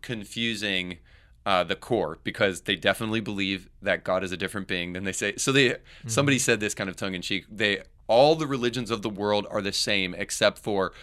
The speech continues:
Speaker 1: their view of God, their view of creation, their view of the fall, <laughs> and, like, their view of all of these fundamental
Speaker 2: Yeah, but
Speaker 1: things.
Speaker 2: at the end of the day, the, the topic that really mattered that you brought up is there is an evil thing in us. We need to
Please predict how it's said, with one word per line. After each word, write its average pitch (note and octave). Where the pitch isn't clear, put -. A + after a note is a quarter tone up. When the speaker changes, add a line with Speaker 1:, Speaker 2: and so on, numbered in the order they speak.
Speaker 1:
their G2+
view A2+
of A2
God, G2+
their G2
view G#2
of G2+
creation, G2
their F#2+
view G#2+
of G#2
the G2
fall, G2
<laughs> -
and, A2+
like, A#2
their C3
view B2+
of A2+
all C3
of B2
these A#2+
fundamental A#2
Speaker 2:
Yeah, -
but D3+
Speaker 1:
things. D3
Speaker 2:
at A#2
the C3+
end D#3+
of D3
the C#3
day, C#3+
the, A2
the A#2
topic C#3+
that A2+
really A2+
mattered B2
that A2
you G#2+
brought A2
up D3
is A#2
there A2
is A2
an C3
evil C#3+
thing D#3+
in E3+
us. A#2+
We A2+
need A#2+
to A#2